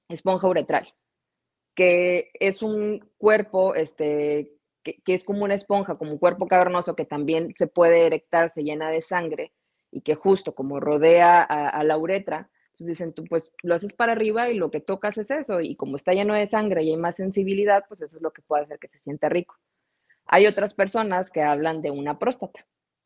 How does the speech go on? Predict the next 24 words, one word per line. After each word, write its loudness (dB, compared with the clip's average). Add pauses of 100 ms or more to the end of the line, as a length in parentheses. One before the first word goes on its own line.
(340)
porque -2
también -2
en -4
esa -4
misma -2
zona -2 (240)
hay -2
unas -2
glándulas 0
que -14
se -10
llaman -2
glándulas 4
parauretrales, 2 (320)
y -6
que 0
para 4
significa -6
que -2
rodean -2
uretrales -4
a -6
la -2
uretra, -2